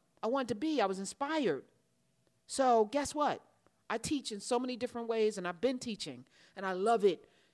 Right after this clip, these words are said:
and I can get even better at it 'cause apparently I'm a horrible space teacher. But no, that's not true 'cause the person I taught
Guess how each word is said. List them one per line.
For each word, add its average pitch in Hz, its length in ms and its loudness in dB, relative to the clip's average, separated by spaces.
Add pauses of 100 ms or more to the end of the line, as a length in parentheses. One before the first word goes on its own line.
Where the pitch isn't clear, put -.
(160)
and 202 100 -6
I 214 60 -4
can 214 140 -10
get 226 120 -4
even 220 240 -2
better 220 320 4
at 151 160 -2
it - 120 -14
'cause 170 140 -10
apparently 190 440 -6
I'm 165 100 -8
a 156 40 -6
horrible 202 320 -2
space 196 340 -4
teacher. 135 360 -12 (320)
But 180 140 -4
no, 320 300 -4
that's 247 180 -6
not 262 160 -10
true 285 180 -8
'cause 214 120 -8
the 190 60 -8
person 254 320 -8
I 247 80 -6
taught 254 340 -6